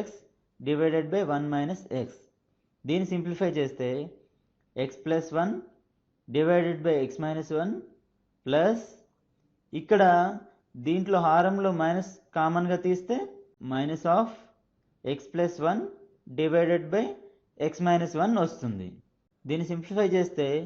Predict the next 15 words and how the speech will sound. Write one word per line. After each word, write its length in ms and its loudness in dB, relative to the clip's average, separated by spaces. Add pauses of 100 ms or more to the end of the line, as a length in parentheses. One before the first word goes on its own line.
(600)
equal 400 -4 (100)
to 100 -2 (840)
x 180 -4
plus 320 0
one 200 -2 (340)
divided 480 0
by 140 0
x 200 -6
minus 340 -4
one 180 -4 (760)
plus 200 2
into 200 2
minus 340 0 (500)
మైనస్ 400 2
అవుతుంది. 460 -2